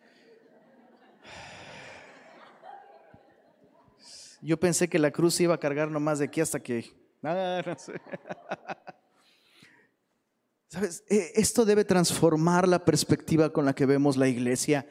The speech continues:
el día de hoy. El día de hoy, es-, escucha esto, no existe un gru-, un grupo de personas más importante con el que estar el día de hoy,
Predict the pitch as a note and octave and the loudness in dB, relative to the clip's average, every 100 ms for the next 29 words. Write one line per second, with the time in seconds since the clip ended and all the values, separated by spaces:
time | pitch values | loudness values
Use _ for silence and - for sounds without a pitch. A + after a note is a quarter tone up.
0 | - _ _ D3+ C#3+ D3+ D3+ D#3+ D3 D#3 | -18 _ _ -4 -2 -4 -4 -4 -2 -2
1 | G#3+ G#3 C3 - _ _ _ _ _ _ | -4 -6 -12 -18 _ _ _ _ _ _
2 | _ _ _ _ _ _ _ _ _ _ | _ _ _ _ _ _ _ _ _ _
3 | _ _ C#3+ C3+ F3+ E3+ F#3+ F3 F#3 E3+ | _ _ -20 -12 -8 -2 0 2 0 -4
4 | - _ _ _ _ _ _ _ - - | -18 _ _ _ _ _ _ _ -10 -10
5 | _ - - - D#3+ C3 A#2+ - _ - | _ -8 -6 -2 -2 -4 -8 -14 _ -2
6 | D#3 G#3 - - G3+ - G3+ F#3+ G#3 - | 0 2 0 0 0 -2 -6 -6 -10 -20
7 | _ _ _ _ _ _ _ D3+ D#3 F3+ | _ _ _ _ _ _ _ -4 2 2
8 | E3+ - E3 D#3+ E3 D#3+ C#3+ C3 A#2 C#3 | 0 -2 0 0 2 0 2 0 -2 -2
9 | C#3 C#3 - - - _ _ _ _ _ | -2 -4 -8 -14 -20 _ _ _ _ _
10 | _ _ _ _ _ _ _ - C#3+ - | _ _ _ _ _ _ _ -4 -2 0
11 | D3+ - A#2+ - C3 C3+ C3+ C3 A#2+ A2 | 0 0 -2 -2 -2 -2 -2 -4 -4 -4
12 | - G#2+ - A#2+ A#2 - G#2 G#2+ B2 B2 | -6 -8 -6 -6 -8 -12 -6 -2 0 2
13 | A#2+ A2 | 0 -2